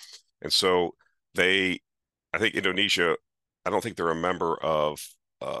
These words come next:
opec anymore. They used to be an exporting country of oil, but I think they don't export oil anymore because of some of the,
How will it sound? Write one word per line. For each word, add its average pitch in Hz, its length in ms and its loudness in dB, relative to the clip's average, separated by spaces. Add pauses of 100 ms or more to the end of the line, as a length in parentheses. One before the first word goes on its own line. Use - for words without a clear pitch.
opec 82 380 -4
anymore. 80 280 -4
They 78 80 -4
used 87 220 0
to - 60 -4
be 82 100 -6
an 73 100 -6
exporting 76 640 -6 (120)
country 73 340 -4
of 73 120 -10
oil, 76 240 -4
but 73 140 -4
I 78 40 -4
think 95 220 -6
they 80 200 -2 (160)
don't 87 220 -2
export - 440 -8
oil 76 200 -4
anymore 67 400 -8 (600)
because - 240 -10
of - 60 -4
some 80 200 -2
of 69 60 -8
the, 71 100 -8